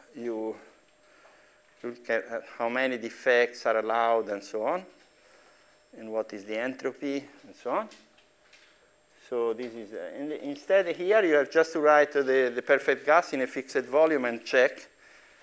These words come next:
I think it's interesting because you understand, uh, something that not often you pay attention to. So the fact that you have this scheme, thermodynamic scheme of the Legendre-Fenchel trans-,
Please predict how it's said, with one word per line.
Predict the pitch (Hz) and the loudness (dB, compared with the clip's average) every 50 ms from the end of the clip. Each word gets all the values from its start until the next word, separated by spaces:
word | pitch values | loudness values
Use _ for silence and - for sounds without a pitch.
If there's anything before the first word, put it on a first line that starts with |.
| - - _ | -20 -4 _
I | - 151 | 2 2
think | - 233 226 226 - | 2 2 0 -2 -4
it's | 190 - - - | -6 -4 -2 -2
interesting | 180 170 - 180 175 196 208 202 - - 170 156 | -2 0 2 4 6 6 6 4 2 -2 -4 -4
because | 147 - 165 151 147 | -2 0 0 0 0
you | 156 156 | 0 -2
understand, | 160 165 175 170 - - - - 196 208 214 214 208 180 156 | 0 0 -2 -2 -4 -2 0 2 2 4 2 2 0 2 4
uh, | 147 147 143 - - - _ _ - _ _ _ _ | 4 4 4 0 -6 -20 _ _ -20 _ _ _ _
something | - - - 180 180 190 202 196 - 175 160 156 151 | -20 -6 0 2 4 4 4 2 0 -2 0 0 0
that | 147 143 147 143 - - - - _ _ _ _ _ _ _ _ _ _ _ _ _ _ _ _ _ _ - | 2 2 2 2 0 -4 -20 -20 _ _ _ _ _ _ _ _ _ _ _ _ _ _ _ _ _ _ -14
not | 127 135 143 156 165 160 - - | -8 -4 -2 0 -2 -2 -2 -2
often | 143 160 151 156 - - 139 131 131 127 - _ _ _ _ _ _ _ _ _ _ _ _ _ - | 0 0 0 -2 -4 -6 -6 -4 -6 -8 -12 _ _ _ _ _ _ _ _ _ _ _ _ _ -14
you | 123 127 123 | -12 -12 -6
pay | - - 135 127 | -2 2 6 6
attention | 123 120 - - 143 135 131 131 - - - 117 120 117 - - _ | 6 6 4 2 0 0 0 -2 -4 -6 -8 -8 -8 -8 -12 -12 _
to. | - 151 127 101 80 - - | -6 -4 -4 -4 -6 -8 -6
So | - 120 | -4 -2
the | 110 - | 0 0
fact | - - - 147 139 135 - - | -2 0 0 2 2 2 0 -2
that | 113 117 113 - | -4 -6 -4 -6
you | 120 117 127 | -8 -10 -4
have | 131 156 151 147 143 135 | 0 0 0 0 0 -4
this | 143 147 147 139 143 - - 95 | -6 -6 -6 -6 -8 -12 -16 -16
scheme, | - - - - _ - 165 175 175 151 120 | -16 -18 -20 -20 _ -12 -8 -6 -6 -6 -6
thermodynamic | - - 135 131 135 131 127 131 139 156 160 160 151 - - | -2 -2 0 0 0 0 0 0 0 0 0 -2 -4 -6 -8
scheme | - - - - - 156 165 151 131 117 110 - - - - - - - _ _ _ | -12 -16 -16 -14 -10 -6 -4 -4 -4 -4 -6 -10 -14 -20 -20 -20 -20 -20 _ _ _
of | - 123 123 120 120 | 2 2 2 2 2
the | 123 | 0
Legendre-Fenchel | 120 120 107 - 143 135 135 135 123 - - - 135 131 131 127 - - 120 110 - | 0 0 0 2 2 2 2 2 -2 -4 -2 0 0 0 0 -2 -2 -2 -2 -2 -2
trans-, | - 123 127 127 - - - | -2 -2 -2 -2 -6 -14 -14